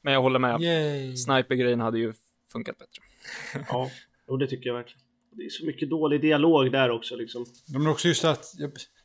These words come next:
Speaker 2: eftersom ett, jag fattar fortfarande inte vad han, Whittaker, egentligen vill, så varför skulle jag ens bry mig om han dör eller lever?
Speaker 1: Han är en simpel vapensmugglare.
Speaker 3: Ja. Ja, jag tycker det är under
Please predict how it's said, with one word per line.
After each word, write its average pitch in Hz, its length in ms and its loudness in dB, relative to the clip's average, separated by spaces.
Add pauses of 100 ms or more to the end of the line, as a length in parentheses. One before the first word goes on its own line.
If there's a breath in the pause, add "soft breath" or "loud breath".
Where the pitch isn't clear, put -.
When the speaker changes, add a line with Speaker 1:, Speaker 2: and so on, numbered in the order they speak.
Speaker 2:
eftersom 156 340 -2
ett, - 400 -4
jag 143 240 -8
fattar - 380 -4
fortfarande 160 400 -2
inte 131 140 -2
vad 117 140 2
han, 120 320 -2
Whittaker, 117 360 -4
egentligen 123 680 -4
vill, 113 360 -6 (160)
så - 140 -8
varför 127 180 -2
skulle 123 260 -4
jag 120 40 4
ens 117 200 -4
bry 135 280 -2
mig 120 100 0
om 113 60 -2
han 110 140 -2
dör 113 280 2
eller 110 260 0
lever? 110 440 -6 (140)
Speaker 1:
Han 123 120 -4
är 143 40 0
en 147 60 -2
simpel 147 520 -2
vapensmugglare. 135 1000 -2 (640)
Speaker 3:
Ja. 117 240 -8 (560)
Ja, 120 400 -2
jag 127 140 0
tycker 143 200 -2
det 143 120 4
är 131 40 6
under 123 480 0